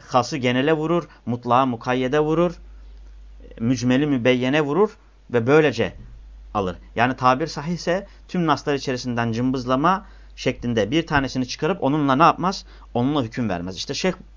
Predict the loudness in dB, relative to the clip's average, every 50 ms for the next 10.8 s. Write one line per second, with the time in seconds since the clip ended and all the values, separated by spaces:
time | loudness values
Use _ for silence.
0 | -20 -20 -20 -20 -20 -20 -18 -14 -12 -6 2 2 4 6 6 4 4 4 2 2
1 | 0 -2 -4 -4 0 0 0 2 4 6 6 6 6 6 6 6 4 4 2 -2
2 | -4 -6 -10 -20 -20 -20 -20 -20 -20 -20 -20 -20 -18 -12 -10 -6 0 2 2 4
3 | 6 4 4 4 2 0 0 0 0 2 2 0 -2 -2 -2 0 2 2 2 2
4 | 2 -4 -4 -6 -6 -16 -20 -12 -2 4 4 4 4 4 0 0 0 0 0 0
5 | 0 0 2 2 2 2 2 2 4 4 2 2 0 -2 -2 -2 0 0 0 -2
6 | -2 -4 -2 -4 -8 -6 -6 -8 -10 -14 -20 -20 -20 -10 0 2 4 4 4 2
7 | 2 2 2 4 4 4 2 2 -2 0 0 2 2 2 0 0 -2 -10 -4 0
8 | 2 2 2 0 0 0 2 4 4 4 2 0 -6 -12 -20 -20 -20 -12 -6 -6
9 | -4 -2 0 0 2 2 2 4 4 2 2 2 2 2 2 2 2 2 2 0
10 | 2 4 2 2 2 2 0 0 0 2 2 6 6 4 4 2